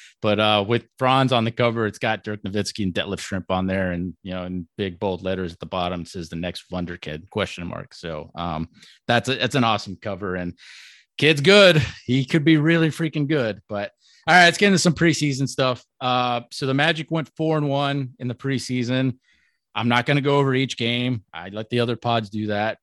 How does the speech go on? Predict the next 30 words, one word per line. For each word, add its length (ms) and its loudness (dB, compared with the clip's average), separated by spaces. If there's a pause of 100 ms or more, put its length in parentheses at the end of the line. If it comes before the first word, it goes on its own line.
(140)
There 160 0
were 240 0
ugly 280 -2
moments. 500 -2
There 160 -4
were 160 -6
awesome 340 -4
moments. 540 -2 (260)
We 140 -6
rested 420 -4
guys. 440 -2
Our 80 -8
opponents 460 -6
rested 320 -8
guys. 460 2
We 140 -6
played 260 0
around 280 2
with 80 -4
different 280 -6
lineups, 540 2
and 240 0
that's 220 0
all 160 0
good. 260 -4 (160)
Um, 460 -6 (520)
Magic 360 2
fans 320 2
showed 280 4
up 300 2